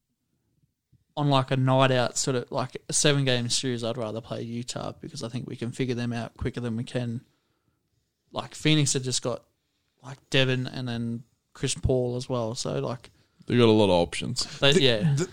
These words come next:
Speaker 3: Phoenix have done more of a rework in the off-season.
Speaker 1: Mm.
Speaker 3: Utah have just consolidated their team.
Speaker 1: Yeah.
Speaker 3: And that's, like, Donovan Mitchell's just stepped up another level.
Speaker 1: Mm.
Speaker 3: So, I, yeah, I, I think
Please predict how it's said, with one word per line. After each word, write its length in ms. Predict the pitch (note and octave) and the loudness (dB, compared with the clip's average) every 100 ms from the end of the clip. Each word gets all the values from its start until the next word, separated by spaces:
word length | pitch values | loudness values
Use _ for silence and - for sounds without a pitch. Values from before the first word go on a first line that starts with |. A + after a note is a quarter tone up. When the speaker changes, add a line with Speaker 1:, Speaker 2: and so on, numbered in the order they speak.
| - | -10
Speaker 3:
Phoenix 440 | E3+ - G#3 G#3+ | 2 8 8 8
have 120 | G#3 D3 | 4 6
done 240 | D#3+ D3+ | 6 8
more 240 | C3+ C#3+ | 8 10
of 80 | C#3+ | 8
a 40 | A#2+ | 6
rework 580 | A2 G#2+ C3 C3+ C#3 C#3+ | 4 4 6 6 6 2
in 120 | B2+ | 2
the 180 | A#2+ A2 | 0 0
off-season. 600 | A#2+ - C3+ D#3 B2+ A#2+ | 0 4 4 4 2 4
Speaker 1:
Mm. 20 | |
Speaker 3:
Utah 400 | C#3 E3 E3 C3 | 6 8 8 8
have 120 | B2+ A#2+ | 6 2
just 300 | B2+ - - - - _ _ | 2 2 -2 -20 -20 _ _
consolidated 720 | - C#3+ - A2+ A2+ G#2 G#2+ G#2 | -2 2 2 2 -2 -2 -4 -4
their 100 | G2+ | -4
team. 280 | C3+ B2 | 0 0
Speaker 1:
Yeah. 80 | G2+ - - - - _ | 0 -14 -20 -20 -20 _
Speaker 3:
And 180 | C3+ C3+ | 0 4
that's, 440 | C3+ C3 - - - - | 4 4 4 2 -2 -2
like, 180 | C3 - | -2 6
Donovan 300 | D#3+ D3 B2 | 6 6 4
Mitchell's 320 | B2 B2 A2 | 2 0 -2
just 160 | A2 - | 0 -2
stepped 280 | - A#2 A#2+ | 0 -2 -2
up 140 | G#2+ | -2
another 200 | G#2+ G#2 | -4 -4
level. 380 | G2 G#2+ G2+ G#2+ C#3 | -4 -6 -8 -12 -4
Speaker 1:
Mm. 220 | C3 A#2 _ | -4 -4 _
Speaker 3:
So, 380 | - A2+ G#2 G2 - _ _ _ _ _ _ - | -2 0 0 -6 -10 _ _ _ _ _ _ 2
I, 320 | D3+ C3+ B2+ - | 6 6 2 0
yeah, 380 | C3+ A#2 A2+ A#2+ | 2 4 2 2
I, 80 | B2+ | 2
I 20 | |
think 420 | D3 C3 A2+ - | 4 4 2 -8